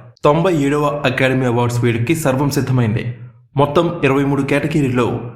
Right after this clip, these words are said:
అవార్డ్స్ని ప్రదానం చేయబోతున్నారు. ఈ సందర్భంగా ఆస్కార్ బరిలో నిలిచిన నామినీల ఫుల్ లిస్ట్ వివరాలు ఈ వీడియోలో తెలుసుకుందాం.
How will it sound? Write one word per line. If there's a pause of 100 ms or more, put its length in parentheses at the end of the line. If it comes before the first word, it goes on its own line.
(180)
అవార్డ్స్ని
ప్రదానం
చేయబోతున్నారు. (600)
ఈ
సందర్భంగా (180)
ఆస్కార్
బరిలో
నిలిచిన (420)
నామినీల
ఫుల్
లిస్ట్
వివరాలు (200)
ఈ
వీడియోలో
తెలుసుకుందాం.